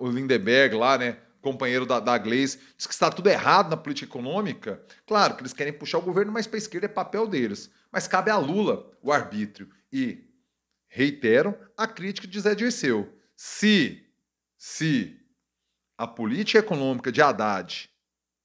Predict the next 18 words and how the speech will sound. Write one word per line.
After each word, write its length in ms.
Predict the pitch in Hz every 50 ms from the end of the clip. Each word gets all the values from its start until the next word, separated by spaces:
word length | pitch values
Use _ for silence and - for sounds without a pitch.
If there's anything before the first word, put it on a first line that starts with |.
| _ _ _ _ _ _ _ _ _ _ _ _ _ _ _
fracassar, 920 | - 135 151 147 - 120 104 - - - 143 170 196 190 139 - - - _ _ _ _ _ _ _ _ _ _ _ _ _ -
não 80 | 302
é 40 | 302
a 60 | 262
política 240 | - - 160 135 123
de 60 | 156
Haddad 420 | 147 113 95 117 123 120 113 - -
que 60 | -
fracassa, 560 | - 110 104 - - 101 90 85 - - - _ _ _ _ _
é 80 | - 113
a 40 | 110
política 300 | - 117 113 107 117 107
do 120 | 107 160
Lula. 420 | 165 139 110 104 98 95 92 - - _ _ _ _ _ _
E 80 | 190 190
aí, 420 | 160 117 117 131 127 110 - - _ _ _ _ _ -
quem 180 | 123 120 110
volta, 440 | 95 107 120 151 185 185 - -